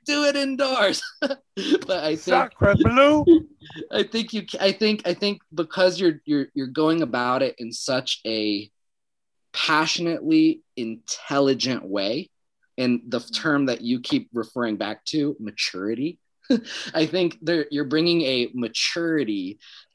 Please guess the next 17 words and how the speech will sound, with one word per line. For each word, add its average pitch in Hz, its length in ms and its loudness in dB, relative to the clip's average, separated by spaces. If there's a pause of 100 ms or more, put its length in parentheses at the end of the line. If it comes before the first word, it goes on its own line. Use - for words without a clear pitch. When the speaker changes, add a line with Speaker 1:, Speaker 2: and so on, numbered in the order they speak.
Speaker 1:
to 147 160 0
the 127 240 -2
idea 123 1000 0
of 117 160 -10
how 120 360 -2
growing 123 720 -2
indoor 135 540 -2
and 110 120 -8
consistent 113 560 -8
cannabis 113 480 -4
could - 380 -2
and 107 120 -4
should - 300 -4
be 90 120 -8
done. - 340 -16 (680)
And, 117 600 -2
uh, 113 300 -2